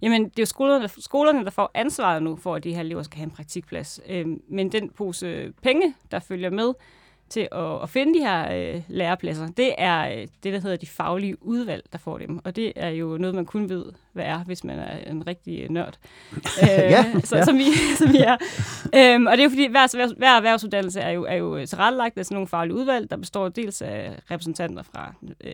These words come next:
Speaker 1: fagforbundene og dels fra arbejdsgiversiden. Øh, og, og så er der så også, øh, ofte er der nogle, er der nogle udøvende håndværkere med også.
Speaker 2: Mm.
Speaker 1: Øhm, og de sidder ligesom og bestemmer, "Nå, hvordan skal den her, hvordan skal den her uddannelse se ud?" blandt andet, og at de godkender praktikpladser, det har de gjort længe.
Speaker 2: Mm.
Speaker 1: Men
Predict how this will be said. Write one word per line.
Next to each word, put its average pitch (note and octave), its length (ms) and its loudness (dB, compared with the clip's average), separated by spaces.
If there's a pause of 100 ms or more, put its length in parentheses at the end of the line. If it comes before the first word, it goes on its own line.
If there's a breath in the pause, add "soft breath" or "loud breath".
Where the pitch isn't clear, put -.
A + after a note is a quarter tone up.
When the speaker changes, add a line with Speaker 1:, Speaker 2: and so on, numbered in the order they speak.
(140)
Speaker 1:
fagforbundene B3 1300 -4
og G3+ 240 -6
dels G3 220 -8
fra - 200 -8
arbejdsgiversiden. - 800 -12 (760 soft breath)
Øh, G3 240 0
og, G3+ 160 4
og F#3 120 -2
så A3+ 100 0
er G#3+ 80 4
der F#3+ 60 0
så F#3 120 -4
også, - 300 -8
øh, F3 120 0
ofte G#3 200 -4
er E3 60 -4
der D#3+ 120 -8
nogle, D#3+ 300 -10 (140)
er G3+ 60 -10
der F#3 80 -6
nogle E3+ 160 -4
udøvende F3+ 340 -4
håndværkere E3 420 -8
med - 200 -10
også. - 260 -14 (460 soft breath)
Speaker 2:
Mm. C#3+ 180 6
Speaker 1:
Øhm, E3 160 0
og F3+ 120 -4
de B3 100 -2
sidder B3 140 -2
ligesom F#3 140 -4
og E3+ 40 -4
bestemmer, D#3+ 280 -6
"Nå, C#3 100 -6
hvordan F#3 180 -2
skal F#3 120 -10
den D#3 60 -6
her, D#3+ 120 -8
hvordan G3 200 -4
skal D3+ 120 -8
den E3+ 80 -4
her - 60 -6
uddannelse E3 360 -10
se D#3 140 -10
ud?" C#4 140 -2
blandt F3+ 220 -4
andet, G#3 280 -2
og E3 60 -2
at E3+ 160 -8
de F3 100 -4
godkender G3+ 380 -6
praktikpladser, F#3+ 640 -10
det G#3+ 100 -10
har G3 40 -10
de - 60 -14
gjort C3+ 140 -14
længe. D#4 420 4
Speaker 2:
Mm. C3+ 120 0
Speaker 1:
Men D4 300 10